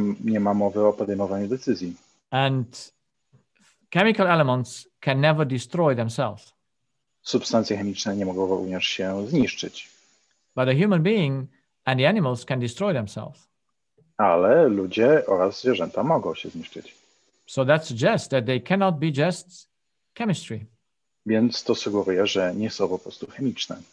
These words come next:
Speaker 2: Because you can put chemistry anywhere and it will never destroy itself.
Speaker 1: Ponieważ możesz związki chemiczne położyć gdziekolwiek i one nigdy
Speaker 2: Because
Speaker 1: nie zniszczą same siebie.
Speaker 2: it only reacts to external things.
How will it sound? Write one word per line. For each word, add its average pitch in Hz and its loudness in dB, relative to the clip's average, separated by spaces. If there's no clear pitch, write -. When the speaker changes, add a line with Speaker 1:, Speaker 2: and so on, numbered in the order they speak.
Speaker 2:
Because 135 0
you 131 -6
can 156 0
put 170 -2
chemistry 185 0
anywhere 170 2
and 123 -2
it 117 -4
will 120 0
never 131 0
destroy 120 -6
itself. 110 -12
Speaker 1:
Ponieważ 92 -2
możesz 90 -4
związki 92 -6
chemiczne 92 -8
położyć 87 -6
gdziekolwiek 104 -2
i 131 0
one 143 -2
nigdy 147 0
Speaker 2:
Because 117 -2
Speaker 1:
nie 101 -4
zniszczą 92 -8
same 101 -6
siebie. - -12
Speaker 2:
it 123 -6
only 156 4
reacts 156 -2
to 139 -10
external 113 -2
things. - -10